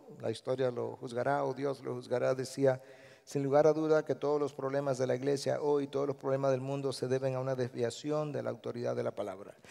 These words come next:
Martin Lloyd-Jones entiende que todos los problemas que la iglesia pueda tener hoy y todos los problemas que el mundo pueda tener hoy se debe a una sola cosa, y es que el pueblo ha cavado cisternas que no retienen agua, se han desviado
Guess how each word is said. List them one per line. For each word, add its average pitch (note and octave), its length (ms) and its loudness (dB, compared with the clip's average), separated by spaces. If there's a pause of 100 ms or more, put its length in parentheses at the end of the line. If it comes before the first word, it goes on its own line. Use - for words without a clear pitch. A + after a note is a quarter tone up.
(320)
Martin C3+ 320 2
Lloyd-Jones D3 520 0
entiende C3 760 -2 (640)
que C#3+ 160 4
todos D#3 340 2
los A3 120 2
problemas F3+ 500 2
que D3+ 200 -4
la C#3+ 120 2
iglesia D3 340 0
pueda D3 220 2
tener C#3+ 260 0
hoy A2 320 -6
y B2 60 -10
todos D#3 260 2
los F3+ 120 0
problemas D#3 440 0
que D3 120 -6
el C3 80 0
mundo C#3 280 -4
pueda C3+ 200 0
tener C3+ 280 -4
hoy A2 120 -8
se - 120 -6
debe C3+ 200 -2
a - 20 -2
una C#3 140 -4
sola C#3 240 -4
cosa, A#2 380 -8
y A#2+ 140 -6
es B2 140 -6
que A#2 300 -4 (400)
el B2+ 120 -2
pueblo C3+ 600 4
ha C3+ 200 6
cavado C3+ 460 4
cisternas B2 600 2
que A2+ 100 -2
no B2 140 0
retienen B2+ 440 0
agua, A2 340 0
se A2+ 120 -8
han A#2+ 100 -6
desviado A2+ 760 0